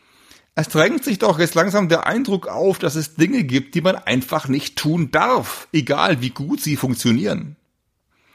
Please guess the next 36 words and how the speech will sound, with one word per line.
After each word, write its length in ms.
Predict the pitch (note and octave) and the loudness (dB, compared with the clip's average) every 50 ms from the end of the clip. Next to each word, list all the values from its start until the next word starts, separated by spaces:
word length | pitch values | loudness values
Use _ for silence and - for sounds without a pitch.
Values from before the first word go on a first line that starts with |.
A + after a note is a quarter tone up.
| _ _ - - _ _ - | _ _ -20 -20 _ _ -6
Menschen 480 | - C3 F3+ C4+ A#3 - - G3+ D#3 | -4 -2 0 0 0 0 0 0 0
den 240 | D3 D#3 D3 C3+ A#2 | 2 0 0 0 2
wilden 320 | B2+ D3+ G#3+ A3 E3+ C#3 | 0 0 2 0 -2 -2
Tieren 300 | - - E3+ G3+ A#3+ A3+ | -2 -4 -2 -2 0 -2
vorwerfen, 580 | E3 - C3 B2+ G#2+ F#2+ G#2 G2 G#2 - D#3+ D3 | -2 0 0 0 2 2 2 2 2 2 0 -2
das 180 | E3 D#3 - - | -4 -4 -4 -4
geht 220 | - C4 D4 - | -4 -4 0 0
doch 160 | A3+ - - | 0 0 2
einfach 360 | - C3 C3 C3 - C3+ A#2+ | 0 -2 -2 0 -2 -2 -2
nicht. 380 | A#2+ G#2+ F#2+ F2 - - - - _ - - - - - _ - | 0 0 -2 -2 -6 -10 -16 -18 _ -20 -20 -20 -20 -20 _ -4
Das 220 | F3+ E3 - - C#3+ | -4 -4 -4 -4 -2
weiß 300 | D3 F3 B3 G#3+ - - | 0 0 0 0 0 -2
ich 180 | G3 D#3 - | -4 -4 0
doch, 240 | - G3+ G3 - - | 0 0 0 0 0
bevor 540 | - G3 D#3 - - - - G#3+ C#4+ C4 A#3 | 0 0 0 0 -4 -6 -2 0 0 2 2
ich 120 | A#3 E3+ | 0 -2
die 140 | - G#3 F#3+ | 0 0 0
Rechnung 440 | D#3+ E3+ E3+ D#3+ - - E3 D#3+ - | 0 2 0 0 0 -2 -4 -4 -2
abschließe. 720 | - - - - - - C#3+ C#3+ C#3 B2+ - A2 G2 F2+ - - - - - - _ - | -4 -6 -6 -6 -8 -8 -6 -4 -4 -2 0 0 0 0 -2 -6 -14 -20 -20 -20 _ -2
Und 180 | C#3 B2+ - - - | -2 -2 -2 -4 -2
eigentlich 600 | - G2 B2+ E3+ G3+ F#3+ D#3+ D#3+ - - - - | 0 2 4 4 2 2 2 0 -2 -2 -4 -4
ist 180 | G3 F3+ - - | -6 -4 -4 -4
es 80 | F3 | -4
doch 300 | - - D3+ - - - | -2 0 0 0 -2 -6
zynisch, 500 | - - - E3+ G3+ A3+ F#3+ D3+ C#3+ - | -10 -6 -2 0 2 2 4 4 2 0
sogar 340 | - - C3 A#2 B2+ A#2+ A#2 | 0 -2 2 4 4 4 4
unmoralisch, 840 | D3 G3+ D4 C3+ C3 D3 A#2 G#2 G#2 G2 G2 G#2 A2 B2+ C3+ - - - - - - _ | 2 0 0 2 2 2 2 2 4 4 4 4 4 0 -2 -2 -6 -12 -18 -20 -16 _
so 320 | - A#2 A#2 C#3 E3+ - - | -8 -2 0 0 0 0 0
eine 380 | - A2 A#2 A#2 A2+ G#2+ - | 2 2 4 4 2 2 0
Rechnung 340 | B2 C3 - - - C#3+ C#3+ | -4 -4 -4 -4 -6 -4 -4
überhaupt 560 | D#3 C#3 A2 C3 B2 G#2+ G#2+ B2 D3 - - | -4 -2 0 0 2 4 2 2 2 2 0
erst 260 | D3 C3+ B2 - - | -2 -4 -4 -4 -8
zu 160 | - - - - | -10 -8 -4 -2
eröffnen, 640 | - C3 - - C4+ A#3 - - - - - A#2 G#2 | -2 -2 0 -2 -2 -2 -2 -2 -2 -2 -2 -2 -2
oder 200 | A#2+ A2+ F#2+ F#2 | -2 -2 -2 -2
nicht? 440 | F2 G2 B3 - - - - - _ | -2 -4 -6 -8 -10 -14 -20 -20 _